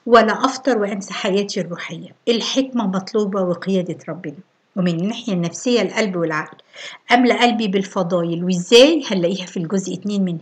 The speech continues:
هذه الرسالة بتاعتنا. واملأ عقلي بكلمة ربنا اللي هتوزن معايا كل الأمور بالحكمة، واطلبها من ربنا لحد ما ير-، ترفعني أو يرفعني الروح بالاتحاد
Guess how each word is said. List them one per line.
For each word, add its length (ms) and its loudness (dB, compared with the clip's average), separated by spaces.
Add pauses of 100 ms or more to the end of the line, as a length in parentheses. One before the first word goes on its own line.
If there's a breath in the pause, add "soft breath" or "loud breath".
هذه 260 -6
الرسالة 380 -4
بتاعتنا. 520 -8 (540 soft breath)
واملأ 320 8
عقلي 340 4
بكلمة 480 -2
ربنا 640 0
اللي 220 -2
هتوزن 560 4
معايا 380 4
كل 360 2
الأمور 440 0
بالحكمة، 720 0 (340 loud breath)
واطلبها 460 4
من 240 -2
ربنا 340 -10 (120)
لحد 480 0
ما 180 2
ير-، 380 0
ترفعني 880 2
أو 60 -2
يرفعني 540 2
الروح 420 -4
بالاتحاد 840 -2